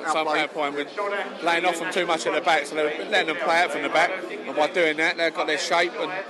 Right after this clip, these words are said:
Speaker 1: we're on the back foot all the
Speaker 2: As
Speaker 1: time.
Speaker 2: you said, they look a decent side when they pass the ball. They actually work.
Speaker 1: We're letting them pass it, and there's so much
Speaker 2: Yeah.
Speaker 1: space out there, and also our distribution from the back's not good enough either, is it?
Speaker 2: No. It's, we're, we're one-dimensional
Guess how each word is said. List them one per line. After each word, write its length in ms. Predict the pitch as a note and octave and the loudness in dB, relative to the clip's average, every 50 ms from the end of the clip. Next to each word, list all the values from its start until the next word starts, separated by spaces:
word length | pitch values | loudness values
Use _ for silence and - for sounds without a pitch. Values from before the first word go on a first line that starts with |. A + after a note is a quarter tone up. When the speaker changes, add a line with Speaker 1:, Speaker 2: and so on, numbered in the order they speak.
| - - - - - | -12 -16 -14 -10 -6
Speaker 1:
we're 120 | D#3+ E3 | -2 -2
on 40 | E3 | -2
the 60 | D#3+ | -2
back 200 | D3+ F#3 F3+ D#3+ | 0 -2 -2 -2
foot 120 | D#3+ - A3 | -2 -2 -2
all 60 | F#3+ | -2
the 80 | D#3+ D#3+ | 0 0
Speaker 2:
As 180 | - G3+ - | 2 2 2
Speaker 1:
time. 80 | - G#3 | 2 2
Speaker 2:
you 60 | G#3 | 0
said, 240 | - - A#3 G#3 G#3 | 2 2 2 4 4
they 100 | F3+ F3+ | 4 4
look 140 | F#3 - - | 4 2 2
a 120 | E3+ F#3+ | 2 0
decent 300 | F#3+ E3+ - E3 D#3+ E3 | 0 0 0 -2 -6 -6
side 300 | - F#3 F3+ F3 D#3 C#3+ | -4 -2 0 0 0 0
when 80 | D#3 D#3+ | 0 -2
they 80 | D#3+ | -2
pass 300 | D3+ - E3+ E3+ E3 D#3+ | -2 -2 -2 -2 -2 -4
the 60 | - | -4
ball. 160 | - D3+ D3 D#3 | -4 -4 -2 0
They 200 | D#3+ D#3+ D#3+ D#3+ | 0 0 0 -2
actually 240 | D#3+ - E3 D#3 | -4 -6 -6 -2
work. 100 | D#3+ E3 | 0 2
Speaker 1:
We're 80 | D#3+ E3 | 2 4
letting 200 | F3 G3+ F#3+ F3+ | 4 2 2 2
them 100 | E3 C#3+ | -2 -4
pass 280 | - D3 C3+ C3+ C3+ - | -2 -2 -2 -2 -2 -4
it, 60 | D#3+ | -6
and 100 | D3 C#3+ | -6 -6
there's 120 | C3+ C3 | -8 -8
so 160 | - F#3 E3 | -6 -6 -6
much 100 | D#3 C#3+ C#3+ | -6 -6 -4
Speaker 2:
Yeah. 60 | D3 C#3 D3+ D#3+ | -2 0 0 0
Speaker 1:
space 120 | D3 D3+ | 0 0
out 140 | D3 C3+ C3+ | 0 0 2
there, 200 | C#3 D3 D#3 D#3+ | 4 4 4 4
and 80 | - F#3 | 4 2
also 200 | F#3+ F3+ - E3+ | 0 0 2 4
our 220 | E3 F3 F3+ F3+ | 4 6 4 4
distribution 560 | F3 F3+ F3 F3+ F#3 D#3+ D#3+ D#3 C#3+ - D3+ | 2 0 -4 -4 -4 -2 -2 -2 -2 -4 -4
from 140 | D3+ D#3 D3 | -4 -4 -4
the 60 | C#3 | -2
back's 240 | C#3 D3 C3+ - - | -2 -2 -2 -2 -2
not 140 | D#3 D3 C#3+ | -4 -4 -4
good 100 | D#3 - | -4 -6
enough 220 | - D3 C#3+ D#3 | -4 -4 -4 -2
either, 260 | D#3+ D#3 D#3 C#3+ C#3 C3+ | 0 0 0 0 0 -2
is 100 | C3+ C3+ | -4 -4
it? 120 | C3 - B2+ | -6 -6 -6
Speaker 2:
No. 160 | B2 A#2+ A#2 - - - | -8 -8 -8 -8 -8 -6
It's, 160 | F3 - - | -6 -6 -6
we're, 180 | G3+ F#3 F3+ F#3 | -2 -2 -2 0
we're 180 | F3+ F#3 F3+ | 0 -2 -4
one-dimensional 880 | E3+ E3 F3 F3+ F3 F3+ E3 E3 E3 D#3 F3+ F3 F3+ F3+ E3+ E3 D#3 D#3 | -2 0 0 0 2 2 2 2 2 2 0 0 0 -2 -4 -2 -2 -2